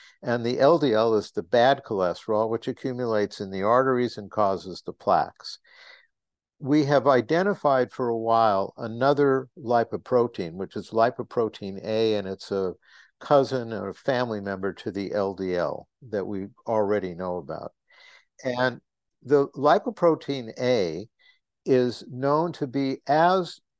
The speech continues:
problematic for creating coronary disease as the L D L we're currently treating. So we're treating this L D L cholesterol with all these things, with the statins and the shots, and,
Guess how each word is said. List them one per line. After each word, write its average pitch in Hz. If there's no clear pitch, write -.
problematic 127
for 113
creating 127
coronary 131
disease 80
as 120
the 123
L 139
D 127
L 123
we're 123
currently 113
treating. 156
So -
we're 175
treating 175
this -
L 143
D 131
L 120
cholesterol 113
with 98
all 139
these 123
things, 127
with 107
the 214
statins -
and 95
the 92
shots, -
and, 95